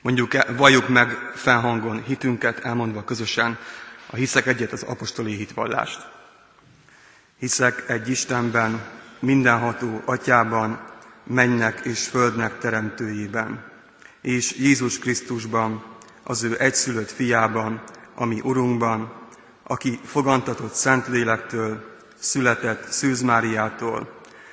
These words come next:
szenvedett Poncius Pilátus alatt, megfeszítették, meghalt és eltemették. Alászállt a poklokra.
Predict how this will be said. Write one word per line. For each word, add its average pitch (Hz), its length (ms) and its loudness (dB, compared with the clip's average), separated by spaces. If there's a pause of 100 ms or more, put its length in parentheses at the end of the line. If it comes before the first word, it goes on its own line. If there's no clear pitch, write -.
szenvedett 120 680 2
Poncius 123 560 0
Pilátus 113 540 -4
alatt, 120 500 -2 (520)
megfeszítették, 123 1200 0 (320)
meghalt 120 680 2 (220)
és - 140 -8
eltemették. 110 960 -2 (600)
Alászállt 120 720 4
a 123 60 -4
poklokra. 117 800 -6